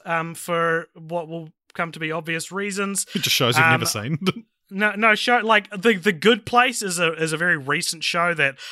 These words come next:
Speaker 1: I feel like was created for me. Like, I love it so much, but it, it's absolutely not my Mount Rushmore because it is, it's because of the Mount Rushmores in my life that I like it.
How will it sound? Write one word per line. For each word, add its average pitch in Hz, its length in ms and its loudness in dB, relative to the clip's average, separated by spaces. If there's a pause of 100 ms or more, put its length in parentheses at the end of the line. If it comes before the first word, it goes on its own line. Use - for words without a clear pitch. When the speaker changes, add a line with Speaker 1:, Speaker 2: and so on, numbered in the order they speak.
(140)
Speaker 1:
I 143 160 2
feel 160 280 0
like 143 220 2
was 127 160 -6
created 135 640 0
for 131 380 -6
me. 131 280 -4
Like, 135 240 -4
I 127 80 -2
love 131 280 -4
it 135 100 -12
so 131 220 -6
much, 131 280 -6 (320)
but 170 240 2
it, 170 300 -2
it's 180 180 -2
absolutely 180 540 -2
not 160 240 -4
my 143 160 0
Mount 147 260 -2
Rushmore 143 460 -4
because 131 480 -6 (460)
it 156 220 2
is, 143 520 0 (880)
it's 180 160 0
because 196 540 0
of 151 180 0
the 151 200 -2
Mount 135 280 0
Rushmores 127 720 -4
in 143 160 -8
my 127 140 2
life 123 420 -2
that 123 160 -2
I 117 80 -2
like 120 340 -2
it. - 200 -20